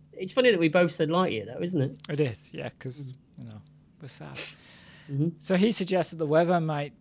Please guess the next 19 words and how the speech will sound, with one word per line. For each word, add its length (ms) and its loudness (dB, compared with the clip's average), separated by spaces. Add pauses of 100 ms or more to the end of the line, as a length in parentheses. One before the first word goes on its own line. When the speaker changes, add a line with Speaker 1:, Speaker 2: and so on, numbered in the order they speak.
Speaker 2:
be 200 -6
clearer 380 2
higher 320 -2
up. 200 -6 (280)
Dale 260 -2
asks 240 -6
him 220 -8
to 180 -12
stop 460 -4
distracting 540 -6
the 80 -6
pilots. 540 -8
Let 140 -4
them 260 0 (120)
drive 380 0
the 80 -6
bus. 500 -2 (420)
I 60 -4
mean, 220 -2